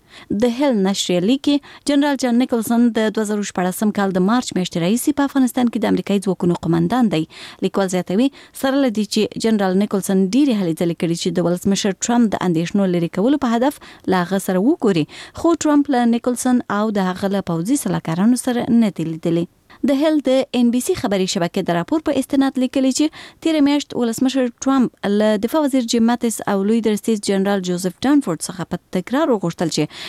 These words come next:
جنرال جان نیکلسن د افغانستان په جګړې کې د نبریالیتوب له کبله بدل کړي. خو د نشریې په لیکنه جیم ماتیس ته جان نیکلسن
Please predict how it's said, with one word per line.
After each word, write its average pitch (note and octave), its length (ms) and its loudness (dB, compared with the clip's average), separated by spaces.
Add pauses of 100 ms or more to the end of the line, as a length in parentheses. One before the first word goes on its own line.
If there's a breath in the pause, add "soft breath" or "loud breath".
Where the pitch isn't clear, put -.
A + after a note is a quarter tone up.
(180 loud breath)
جنرال A3 340 0
جان F3 240 2
نیکلسن C4 480 2
د A#3+ 180 0
افغانستان F#3+ 460 -4
په - 20 -4
جګړې E3+ 400 0
کې G#3+ 100 -2 (140)
د E3+ 140 2
نبریالیتوب D#3+ 580 0
له C4+ 80 0
کبله C#4 320 0 (260 loud breath)
بدل C4+ 380 -4
کړي. E3+ 140 -2 (420 loud breath)
خو F#4 140 0
د C#4+ 180 4
نشریې B3+ 260 0
په A3+ 100 -4
لیکنه G#3+ 420 -2
جیم F3+ 100 0
ماتیس G3+ 300 -4
ته F#3+ 280 -2
جان E3 120 2
نیکلسن E3 520 -2